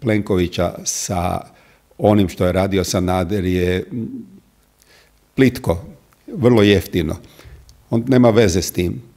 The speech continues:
On je na čelu stranke u kojoj, doduše, ima dosta ljudi koji su bili u vrijeme Sanadera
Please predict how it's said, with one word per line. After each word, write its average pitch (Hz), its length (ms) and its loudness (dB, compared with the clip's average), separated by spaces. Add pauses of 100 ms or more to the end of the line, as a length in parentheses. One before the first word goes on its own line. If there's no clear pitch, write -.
(380)
On 113 180 0
je 110 60 2
na 107 100 0
čelu 113 300 2
stranke 110 680 0 (1300)
u 107 100 0
kojoj, 117 500 0
doduše, 87 640 -4
ima 90 260 -6
dosta 92 420 -4
ljudi 85 380 -4
koji 92 200 -4
su - 140 -8
bili 90 280 -4
u 90 100 -6
vrijeme 87 300 -2
Sanadera 98 680 -4